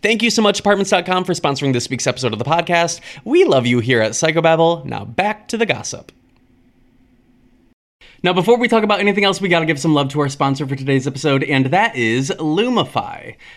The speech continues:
Don't you just love when someone looks at you and says, "What were you up to last night?"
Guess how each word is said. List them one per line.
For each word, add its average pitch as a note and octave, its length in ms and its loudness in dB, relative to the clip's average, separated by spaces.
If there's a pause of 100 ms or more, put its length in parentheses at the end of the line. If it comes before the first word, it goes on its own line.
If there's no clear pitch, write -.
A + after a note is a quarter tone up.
(180)
Don't B3 260 2
you C4 140 6
just G#3 260 2
love C#3+ 760 2
when D3+ 160 4
someone D3 340 2
looks C#3+ 240 0
at E3+ 80 -2
you D#3 160 2
and D3 140 2
says, D#3 540 0 (100)
"What E3+ 420 -2
were C#3 240 0
you G#2+ 520 0
up A2+ 220 -2
to A#2+ 200 -6
last G#2+ 380 -8
night?" G2+ 340 -10